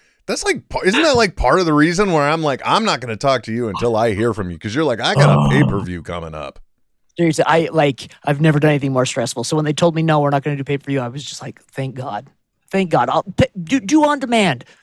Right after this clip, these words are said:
Speaker 2: Do, do, do whatever, but just do not do pay-per-view again. It's too hard."
Speaker 1: Well, but at le-, but you pulled it off, and that's what's important,
Speaker 2: Yeah.
Speaker 1: Trent.
Speaker 2: Thank, thank you.
Speaker 1: So I'm proud of you. In case nobody's told you today, Trent.
Speaker 2: Oh,
Speaker 1: I'm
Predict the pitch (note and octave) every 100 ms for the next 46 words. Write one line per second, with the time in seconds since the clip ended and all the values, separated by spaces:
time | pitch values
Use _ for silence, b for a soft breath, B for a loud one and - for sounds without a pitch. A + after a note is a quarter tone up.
0 | - D#3+ F#3 F#3 B3 G3 C4 B3 A3+ D#3
1 | C3+ D3+ - - G3+ _ F#3 F#3 D3+ D#3
2 | - - - - A#2 - C3 B2 - -
3 | - C4+ D#3+ - C3 C3 _ - A#2 C3
4 | B2+ C3 B2+ B2+ B2 C3 B2+ F3+ E3 B2+
5 | G#2+ F#2 F#2 F#2+ - - D#2+ - D#2 -
6 | D#3 E2+ D2+ _ _ _ _ - E3 -
7 | - E3 C#3 G2+ E2 _ _ _ _ _
8 | _ _ _ - F2 E2 F2 G2+ F2 D2+
9 | C#2 C2+ _ _ _ _ _ _ - B2
10 | B2 C3+ A#2+ A2+ - A2 G2 F2+ D#2 D#2
11 | D2+ D#2 D2 - G3+